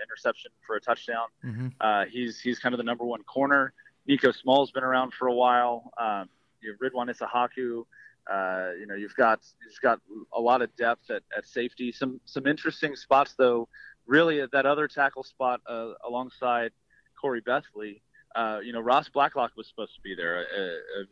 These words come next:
Speaker 1: All-American last year, an incredible force along the defensive line, and he's, he's being replaced by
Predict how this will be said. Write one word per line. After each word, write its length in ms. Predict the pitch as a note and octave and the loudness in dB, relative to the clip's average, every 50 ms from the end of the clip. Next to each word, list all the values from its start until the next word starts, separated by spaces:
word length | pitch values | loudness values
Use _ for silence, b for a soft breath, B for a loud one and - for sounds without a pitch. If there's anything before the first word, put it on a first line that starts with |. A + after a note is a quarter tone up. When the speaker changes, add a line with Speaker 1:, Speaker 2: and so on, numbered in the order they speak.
| _ - | _ 2
Speaker 1:
All-American 640 | G#2+ A#2+ C3 B2+ B2 A#2+ B2 B2 A#2+ - B2+ A#2 A2+ | 4 4 4 4 2 4 4 4 2 0 -4 -6 -2
last 340 | A2+ A#2 A#2 A2+ - - A#2+ | 0 2 2 0 -2 -6 -2
year, 300 | A#2 A#2 A#2 A2+ A2 - b b b b b - | 2 2 2 2 0 -4 b b b b b -14
an 100 | G2+ G#2 | -12 -12
incredible 600 | G2+ - - - - C3+ B2+ B2+ A#2 A#2+ A#2 G#2+ - - - | -12 -12 -8 2 2 4 4 4 2 0 -2 -2 -4 -8 -6
force 280 | A#2 A2+ A#2 A2 - | -4 -2 -2 -2 -4
along 220 | - A2 A2 A2+ A2 | -4 -4 -4 -4 -4
the 60 | G#2 | -6
defensive 400 | G#2 - - A#2 - - A#2 G2+ A2+ | -8 -6 -6 -6 -6 -6 -10 -4 0
line, 300 | A2+ A2+ A2+ A2+ A2 G#2 | 0 2 2 2 0 -2
and 160 | G#2 G#2 G#2 F#2 | -6 -8 -8 -4
he's, 440 | A#2+ B2 C3 C#3 C3 - - - B B B B _ _ _ _ _ _ _ _ _ _ _ _ _ _ - | 0 2 2 2 2 0 -6 -12 B B B B _ _ _ _ _ _ _ _ _ _ _ _ _ _ 2
he's 180 | B2+ C3 C3 | 2 2 4
being 200 | - D#3 D#3+ D#3 | 4 2 2 4
replaced 460 | D3 C3 - - C3+ C#3 C#3+ - - - | 2 0 2 4 4 4 4 2 0 2
by 260 | C3+ B2+ B2+ B2 A#2+ | 4 4 4 4 2